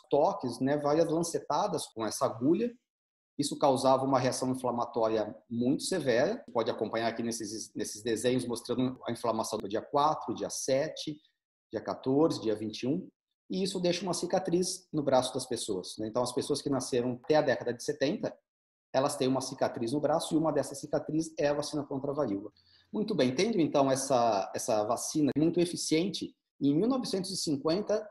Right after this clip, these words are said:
a opas novamente decide erradicar a varíola nas Américas. Então, faz todo um, um, um trabalho maciço de vacinação nas Américas. O Brasil é o último país das Américas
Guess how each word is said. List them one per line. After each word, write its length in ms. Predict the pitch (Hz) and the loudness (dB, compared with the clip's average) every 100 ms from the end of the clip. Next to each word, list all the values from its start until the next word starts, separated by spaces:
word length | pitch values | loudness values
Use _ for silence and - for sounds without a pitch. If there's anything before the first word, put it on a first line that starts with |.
| - | -2
a 100 | 117 | 0
opas 540 | 117 175 - 240 - | 2 0 -2 -6 -6
novamente 500 | - 131 127 135 185 | 0 2 2 2 0
decide 280 | 147 - 147 | -4 -4 -2
erradicar 380 | 131 127 131 139 | 0 0 -2 -2
a 40 | |
varíola 340 | 131 117 117 117 | -2 -2 -2 -2
nas 140 | 110 | -2
Américas. 640 | 135 147 143 196 - 262 - _ _ | 0 2 2 0 -4 -10 -12 _ _
Então, 200 | - 127 | -2 0
faz 180 | 143 131 | 2 0
todo 380 | - 156 165 - _ _ - | 0 -2 -4 -6 _ _ -2
um, 80 | |
um, 300 | 127 117 113 - | 0 0 -2 -6
um 160 | 117 117 | -10 -4
trabalho 440 | 127 113 127 131 | -2 2 4 4
maciço 480 | 156 156 - 233 226 | 2 0 -2 -4 -2
de 120 | 143 | -2
vacinação 560 | 135 - 135 127 - 120 | -2 -2 -2 -2 -2 -2
nas 180 | 120 | 0
Américas. 680 | 143 147 151 208 - 226 - _ _ _ - | 2 2 2 -2 -6 -10 -12 _ _ _ -8
O 80 | 143 | 0
Brasil 540 | 156 156 135 160 165 | 4 4 6 4 4
é 80 | 160 | 4
o 100 | 156 | 4
último 480 | 156 247 262 190 156 | 4 4 2 0 -2
país 580 | 147 120 92 82 - - _ _ _ - | 0 0 0 -6 -10 -14 _ _ _ -8
das 280 | 127 170 170 | 0 2 2
Américas 760 | 147 120 101 92 - - - | 2 2 0 -2 -8 -12 -18